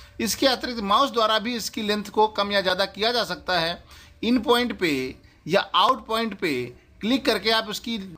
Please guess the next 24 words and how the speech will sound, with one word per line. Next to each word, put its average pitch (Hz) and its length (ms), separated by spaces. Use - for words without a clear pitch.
इन 233 120
और 247 160
आउट 196 260
पॉइंट 202 300
के 202 80
ड्यूरेशन 190 440
को 156 220
कम 226 180
या 226 80
ज़्यादा 180 340
कर 147 140
सकते 135 320
हैं। 113 300
इसके 214 220
अतिरिक्त 208 540
इन 262 140
पॉइंट 240 300
और 247 120
आउट 214 260
पॉइंट 240 160
को 247 100
हटाने 208 420
के 220 180
लिए 160 260